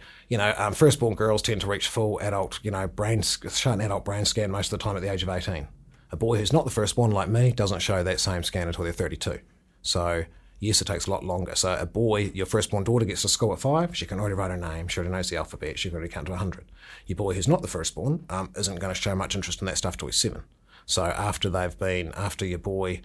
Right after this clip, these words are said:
who's, yeah, after your firstborn daughter's been at school for a year, she's been told, "Aren't you clever? Aren't you a good girl? Aren't you a hard worker?" Really encouraging positive dispositions. Your boy who's not the firstborn, who is developmentally not actually ready for that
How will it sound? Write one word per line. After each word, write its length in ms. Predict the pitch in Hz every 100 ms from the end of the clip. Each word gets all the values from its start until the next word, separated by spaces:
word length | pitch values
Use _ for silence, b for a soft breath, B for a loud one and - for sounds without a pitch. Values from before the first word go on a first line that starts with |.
| b b
who's, 320 | 92 92 - -
yeah, 160 | 117
after 120 | 131 117
your 200 | 117 104
firstborn 360 | - 147 147 101
daughter's 220 | 107 101
been 80 | 101
at 60 | 95
school 160 | -
for 160 | 127 107
a 40 |
year, 200 | 98 120
she's 160 | 123 98
been 140 | 98
told, 180 | 90 98 -
"Aren't 160 | 117
you 80 | 95
clever? 320 | - 101 95 92
Aren't 140 | 98
you 80 | 87
a 60 | 92
good 180 | 92
girl? 220 | - 90 -
Aren't 160 | 87
you 80 | 73
a 20 | 85
hard 200 | 78 78
worker?" 360 | 85 80 - b b
Really 180 | - 87
encouraging 500 | 90 - 92 85 85
positive 280 | 85 80 87
dispositions. 600 | 85 - 80 92 76 76 B B
Your 100 | -
boy 220 | 95 135 120
who's 140 | 104
not 120 | 170
the 60 | -
firstborn, 460 | - 90 - 90
who 100 | 92
is 120 | 104 95
developmentally 640 | 87 127 156 156 143 131
not 180 | 139 120
actually 280 | 98 143
ready 200 | 117 135
for 120 | 147 82
that 240 | - 101